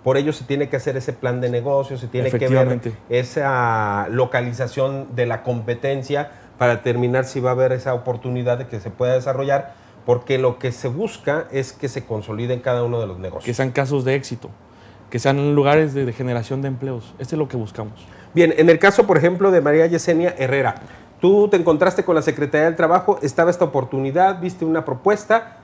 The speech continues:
Speaker 1: ¿Cuánto tiempo tardaste en obtener tu, tu, tu apoyo para poder consolidar tu sueño?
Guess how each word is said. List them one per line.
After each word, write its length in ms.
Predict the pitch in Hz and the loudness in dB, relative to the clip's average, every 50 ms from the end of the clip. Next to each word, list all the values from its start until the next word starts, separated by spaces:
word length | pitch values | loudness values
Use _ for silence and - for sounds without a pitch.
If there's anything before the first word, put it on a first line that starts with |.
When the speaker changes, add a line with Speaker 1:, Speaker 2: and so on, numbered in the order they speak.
| - - - - - - | -20 -20 -20 -20 -20 -16
Speaker 1:
¿Cuánto 300 | - 147 175 190 185 180 | -12 -10 -10 -10 -10 -8
tiempo 300 | 156 - 180 180 180 175 | -4 -2 -2 -2 -2 -6
tardaste 640 | 170 - 143 143 156 160 160 - - 175 151 139 131 | -6 -6 -6 -6 -6 -6 -8 -6 -4 -4 -2 -2 -2
en 120 | 123 123 | -2 -4
obtener 400 | 123 123 123 - 127 123 139 139 | -4 -6 -6 -6 -6 -6 -6 -6
tu, 100 | - - 151 131 123 - 104 101 - | -6 -10 -10 -10 -12 -14 -14 -10 -8
tu, 420 | 117 113 113 110 107 104 101 92 90 | -6 -6 -4 -4 -6 -6 -6 -8 -4
tu 80 | - 127 | -2 -2
apoyo 520 | - - - 156 160 160 160 175 180 175 - - - - - - | -2 2 4 4 4 4 4 0 0 -2 -6 -14 -20 -20 -20 -6
para 240 | - 143 123 123 120 | -2 0 0 0 0
poder 240 | - 123 123 135 - | 0 0 -2 -2 -2
consolidar 500 | - 151 139 - 127 117 107 107 113 120 | -4 -8 -8 -8 -8 -8 -6 -6 -6 -6
tu 120 | - - | -8 -12
sueño? 220 | 120 - 104 - | -16 -18 -18 -18